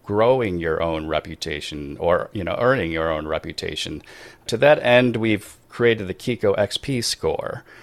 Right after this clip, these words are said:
The way you earn Kiko X P points is by your peers, your colleagues, appreciating what you've done, the content that you've put out there. No matter if it's, uh, you know, a,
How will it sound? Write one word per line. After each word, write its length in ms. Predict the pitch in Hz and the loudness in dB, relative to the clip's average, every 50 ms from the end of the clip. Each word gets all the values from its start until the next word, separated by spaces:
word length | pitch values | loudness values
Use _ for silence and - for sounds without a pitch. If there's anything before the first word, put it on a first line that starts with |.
| - - - - - - - - - - - - - | -20 -20 -20 -20 -20 -20 -20 -20 -20 -20 -20 -20 -10
The 140 | - 107 104 | -2 0 2
way 340 | 101 120 139 147 151 160 156 | 4 6 8 8 8 8 6
you 260 | 147 143 139 139 - - | 6 4 2 2 2 4
earn 480 | 131 127 127 127 123 123 127 123 123 123 - - | 6 6 8 6 6 6 4 2 0 -2 -4 -8
Kiko 280 | - 127 117 - 117 110 | -8 -6 0 2 4 4
X 160 | 107 104 - | 4 4 2
P 180 | - 143 139 | -2 -4 -4
points 380 | 131 - 98 92 85 85 - - | -4 -2 -2 0 0 0 -2 -4
is 160 | - 98 90 | -6 -6 -4
by 220 | - 98 90 90 92 | 0 2 4 4 4
your 200 | 92 98 95 95 | 4 2 0 0
peers, 500 | - - 151 156 113 85 82 87 82 - | 0 2 2 4 4 4 4 2 -2 -4
your 120 | 87 90 | -6 -6
colleagues, 880 | - - 107 107 110 110 95 82 78 76 76 78 101 - - - - - _ _ - | -4 2 4 6 6 6 6 4 0 -2 -2 -2 -4 -4 -6 -6 -6 -10 _ _ -12
appreciating 720 | - - - 139 143 139 - - 107 95 87 87 87 87 | -10 -6 -2 0 0 2 2 2 2 2 2 0 0 -2
what 240 | 90 95 92 - - | -2 -2 -2 -4 -6
you've 180 | 95 90 - - | -8 -10 -8 -6
done, 360 | - 101 95 85 76 69 71 | -4 -2 -2 -2 -2 -4 -6
the 60 | 80 | -12
content 440 | - - 92 90 85 - - 85 - | -10 -8 -6 -6 -6 -6 -8 -10 -8
that 160 | 87 - - | -10 -10 -10
you've 160 | 87 80 - | -12 -12 -8
put 120 | - 85 85 | -8 -4 -2
out 260 | 85 87 87 - - | -2 -2 -2 -4 -6
there. 160 | 76 76 78 | -8 -8 -6
No 140 | 82 98 104 | -4 -4 0
matter 420 | 113 120 127 127 131 131 127 120 | 4 6 6 8 8 8 8 8
if 200 | 113 107 - - | 8 6 6 6
it's, 240 | 110 104 - - - | 4 4 4 4 4
uh, 260 | 104 101 95 95 95 - | 6 6 8 6 6 4
you 80 | 98 98 | 2 0
know, 200 | 98 92 92 92 | 2 2 2 2
a, 240 | 90 95 101 98 | 2 0 -2 0